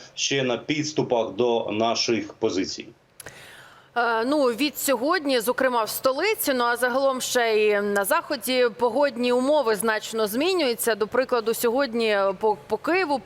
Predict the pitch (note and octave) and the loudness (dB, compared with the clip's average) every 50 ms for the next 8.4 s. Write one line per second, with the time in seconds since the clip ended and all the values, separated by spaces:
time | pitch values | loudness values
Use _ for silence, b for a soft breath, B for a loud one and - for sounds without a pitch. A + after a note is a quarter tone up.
0 | - - A#3 B3 B3 A#3+ - C4 A#3+ A#3+ A#3+ A3+ A#3 A3+ - A#3+ G#3+ G3+ A3+ G3+ | -6 -4 -2 -2 -2 0 0 0 0 0 0 0 -2 -2 -2 -2 0 0 0 0
1 | A3 G#3+ - - A#3+ A#3 C#4+ C#4+ A3+ G#3 G3+ G3 G3+ G#3+ G#3+ A3 G#3+ G3+ G3 B | -2 -4 -2 0 0 2 2 0 0 0 0 0 2 2 2 2 0 -2 -2 B
2 | B B C4 - G#3+ G#3 B3 - C4 C4+ B3+ B3+ B3 A#3 A#3+ C4 - - - D4+ | B B -4 -4 -2 -2 -2 0 0 0 0 0 0 0 -2 -4 -4 -4 -4 0
3 | D#4 D4+ B3+ G3 G3+ G3 G3 G3 F#3 G#3+ A3+ G#3+ G#3 G#3 - A3 - B3+ B3+ B3 | 2 2 2 0 0 -2 -2 -4 0 0 0 0 0 0 -2 -2 2 2 2 2
4 | A#3 - - A3+ A3 G3+ F#3+ A#3+ B3+ A3 G#3 A3 - - B3 A#3+ A3 G#3+ F#3 G#3+ | 2 0 0 0 0 0 0 0 0 0 -2 -4 -6 0 0 0 0 0 -2 0
5 | B3 B3+ A#3 A3 G3+ - A3+ G3+ - A#3+ A3+ D4 F4+ F#4 C4+ B3 A3 F#3 E3+ A3 | -2 0 0 -2 0 -2 -4 -2 -2 -2 0 0 0 0 0 0 -2 0 0 0
6 | A3+ A#3 B3+ C#4 D4 C#4 B3+ - - - - B3 B3 B3+ B3 G#3+ G3 G#3 G#3+ - | 0 2 2 2 2 2 0 -2 -4 -4 -2 -2 0 0 0 0 0 -2 -2 0
7 | - A#3+ A#3 A3 - A3 G#3 G#3 A#3 C#4 D4+ D#4 C4+ A3+ - B B B E4 C#4 | -2 -2 -2 -2 -2 -2 -4 0 0 0 0 0 0 -2 -2 B B B -4 0
8 | B A3+ A#3 A#3 D#4 F#4+ F#4+ | B 0 0 2 0 -2 -2